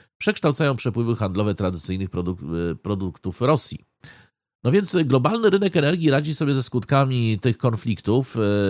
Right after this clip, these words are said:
w miarę jak Kijów kontynuuje atak na rosyjskie rafinerie, e, st-, a Stany Zjednoczone dalej walczą z Iranem na Bliskim Wschodzie. No więc te połączone zakłócenia z jednej i z drugiej strony spowodowały zacieśnienie rynków paliw, a Moskwa, jak twierdzi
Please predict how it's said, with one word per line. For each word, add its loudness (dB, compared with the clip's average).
w -8
miarę 0
jak 0
Kijów 0
kontynuuje 0
atak -2
na -2
rosyjskie -2
rafinerie, -2
e, 0
st-, -6
a 2
Stany -2
Zjednoczone 0
dalej 0
walczą -2
z -6
Iranem -2
na -2
Bliskim -4
Wschodzie. 0
No 0
więc -2
te 4
połączone 2
zakłócenia 2
z -2
jednej 2
i 6
z 0
drugiej 0
strony 0
spowodowały 0
zacieśnienie -2
rynków -2
paliw, -2
a 0
Moskwa, -2
jak -4
twierdzi -2